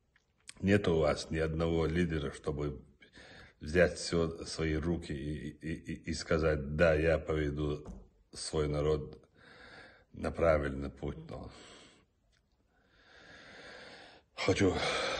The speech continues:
пожелать мира побыстрее на Украине и во всём мире. Ну, мы, как я вчера сказал, научились воевать не для того, чтобы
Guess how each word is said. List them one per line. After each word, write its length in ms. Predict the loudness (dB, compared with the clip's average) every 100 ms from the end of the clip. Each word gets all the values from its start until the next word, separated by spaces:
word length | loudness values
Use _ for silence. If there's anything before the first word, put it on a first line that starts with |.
| -2
пожелать 480 | 0 4 6 4 2 -10 -12 -10
мира 460 | 0 4 4 4 0 -8 -10
побыстрее 800 | -2 0 0 -4 -2 0 0 -2 -6 -16 -20 _ _ _ _ -14
на 180 | -6 -4
Украине 600 | -4 -4 -2 0 0 0
и 40 | -2 -6 -4
во 140 | -4
всём 340 | -2 -4 -2 -2
мире. 420 | -4 -4 -6 -8 -16 _ -20 -20 -20 -20 -20 -6
Ну, 320 | 0 0 0
мы, 500 | 0 0 0 -2 -8 -18 -4
как 280 | -2 -2 -2
я 120 | -4
вчера 280 | -2 -2 -2
сказал, 600 | -2 -4 0 2 2 0
научились 720 | -4 -6 -6 -6 -6 -6 -4
воевать 500 | -4 0 0 -2 -4
не 80 | -4
для 160 | -4
того, 240 | -2 -2 -2
чтобы 420 | -4 -6 -8